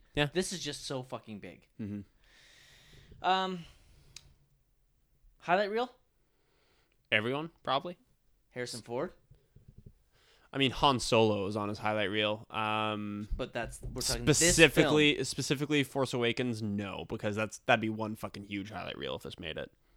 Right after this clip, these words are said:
Speaker 1: With, with some of the older actors who have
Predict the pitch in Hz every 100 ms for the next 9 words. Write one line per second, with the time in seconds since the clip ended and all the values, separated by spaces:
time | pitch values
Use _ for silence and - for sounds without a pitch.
0 | _ _ _ _ _ - 139 139 - 139
1 | 147 147 117 135 127 120 - 135 123 131
2 | 110